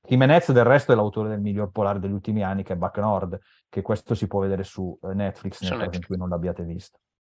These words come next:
Speaker 2: Allora, io ti ringrazio soprattutto per questo double bill, insomma, abbiamo fatto questo
Speaker 1: <laughs>
Speaker 2: doppio spettacolo, fantascienza distopica polar. Ehm, grazie mille per essere intervenuto, e spero di rincontrarti al più presto.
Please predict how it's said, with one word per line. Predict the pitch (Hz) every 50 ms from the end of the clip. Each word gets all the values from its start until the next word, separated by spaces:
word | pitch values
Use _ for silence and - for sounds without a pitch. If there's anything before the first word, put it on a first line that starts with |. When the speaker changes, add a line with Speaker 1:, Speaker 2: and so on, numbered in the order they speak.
| _ _ _ _ _ - - - - - - - _ _ _ _ _
Speaker 2:
Allora, | - 135 135 120
io | 117 123 131 131
ti | 127 - 143 135 127 127 123 120
ringrazio | 117 123 120 120 123 127 - 180 185 180 - - - 185
soprattutto | 165 - 135 123 120 - - 160 - 156
per | 131 131 -
questo | - 135 123 - - 127
double | 123 123 135 135 131 135 131 127
bill, | 123 135 131 120 107 113 120 143 180 185
insomma, | 160 131 - - 107 107 107
abbiamo | 110 113 - - 165
fatto | 135 110 175 156 113
questo | 107 151 127 - 113
Speaker 1:
<laughs> |
Speaker 2:
doppio | 113 131 139 - - 139
spettacolo, | 123 - - 131 123 - - 131 117 113 117 127 123 135 151 156 147 135 117 107
fantascienza | - 131 120 110 120 113 - - 127 117 - - 120
distopica | 117 117 - - - 131 120 117 127 113 113 113 113
polar. | - 131 131 135 143 156 160 165 175 175 170 170 175 170 170 - -
Ehm, | - 123 117 113 113 113 113 113 113 113 113 113 113 110 110 113 110 110 107 110 110 110
grazie | 110 110 120 131 131 - - 139
mille | 123 123 120 113 113
per | 107 113 110
essere | 110 - - - 113 107
intervenuto, | 110 107 - 110 110 113 120 120 135 151 156 156 - 165 160 160 156 - -
e | 113 110 107 107 107 104 104 104 104 104 104 104 101 101 101 98 98 101
spero | 101 - - - 107 104 104
di | 98 98 101 98 98 98 95 95 95 95
rincontrarti | 95 110 117 110 - 117 113 107 - 110 98 - - 107
al | -
più | - - -
presto. | - - - - - -